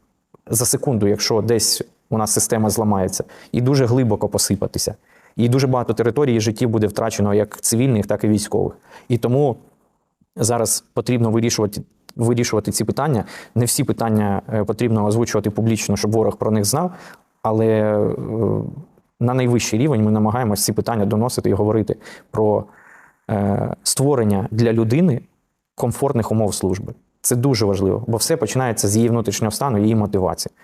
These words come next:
А зараз військо демотивоване, і ми маємо зробити все можливе, щоб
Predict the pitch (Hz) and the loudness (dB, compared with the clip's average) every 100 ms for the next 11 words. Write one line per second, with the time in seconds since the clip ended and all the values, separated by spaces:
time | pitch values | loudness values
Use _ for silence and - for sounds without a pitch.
0 | - _ 104 104 165 - 104 101 101 104 | -20 _ -2 0 0 0 -2 -2 -2 0
1 | 131 120 - 101 92 92 - - _ - | 0 0 0 0 0 -2 -6 -12 _ -2
2 | 113 113 110 104 - - _ _ _ _ | 0 2 2 0 -2 -10 _ _ _ _
3 | - _ _ 123 117 120 127 110 - 110 | -20 _ _ -2 0 0 -2 -2 0 0
4 | 104 151 156 - _ _ _ - - 104 | 2 2 2 -2 _ _ _ -6 -4 -4
5 | - | -6